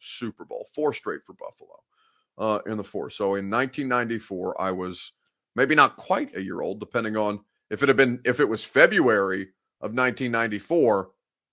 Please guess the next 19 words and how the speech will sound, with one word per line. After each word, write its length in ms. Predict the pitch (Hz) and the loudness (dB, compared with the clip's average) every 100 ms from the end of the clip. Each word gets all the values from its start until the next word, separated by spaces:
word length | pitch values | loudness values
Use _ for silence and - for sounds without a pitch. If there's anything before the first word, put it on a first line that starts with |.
| _ - | _ -2
or 120 | 113 | 0
February 540 | - 127 120 117 110 | 2 2 2 2 0
of 60 | 101 | -2
nineteen 360 | 113 107 117 107 | -4 -6 -6 -4
ninety-five. 640 | 104 101 - 131 107 98 | -4 -6 0 2 2 -2
In 100 | 92 | -4
February 400 | - 127 123 110 | -2 0 0 0
of 80 | 87 | -2
nineteen 300 | 107 104 101 | -4 -4 -8
ninety-five, 480 | 95 92 107 98 87 | -8 -6 -4 -4 -4
I 40 | |
would 160 | 90 90 | -6 -10
have 100 | - | -14
been 140 | 92 | -20
two 180 | - - | -16 -14
years 280 | 107 - - - | -14 -16 -20 -20
old. 140 | - _ _ _ _ _ - | -20 _ _ _ _ _ -4
Um, 460 | 110 110 90 58 50 _ _ _ _ | 0 2 0 -4 -10 _ _ _ _
no, 220 | 247 214 | -6 -6